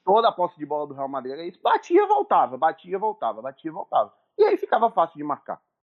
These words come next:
né? Ficava muito fácil pro Tenerife. Então, assim,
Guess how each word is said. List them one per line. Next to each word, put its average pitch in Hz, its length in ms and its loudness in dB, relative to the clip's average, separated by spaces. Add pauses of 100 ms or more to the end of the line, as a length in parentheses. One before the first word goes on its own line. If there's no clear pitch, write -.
(200)
né? 110 180 -18 (420)
Ficava 123 260 -4
muito 135 260 -4
fácil 117 280 0
pro 117 100 -10
Tenerife. 104 540 -8 (300)
Então, 175 760 2 (560)
assim, 120 440 -4